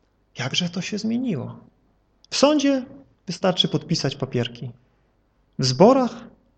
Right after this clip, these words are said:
oczywiście podejmowane są próby ratowania małżeństw, ale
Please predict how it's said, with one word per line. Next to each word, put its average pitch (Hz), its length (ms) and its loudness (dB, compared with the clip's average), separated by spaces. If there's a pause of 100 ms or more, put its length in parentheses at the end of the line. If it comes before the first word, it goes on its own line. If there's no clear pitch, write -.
(140)
oczywiście 226 480 0
podejmowane 196 640 8
są 190 220 6
próby 175 560 8 (160)
ratowania 185 560 10
małżeństw, 120 760 -2 (260)
ale 180 320 8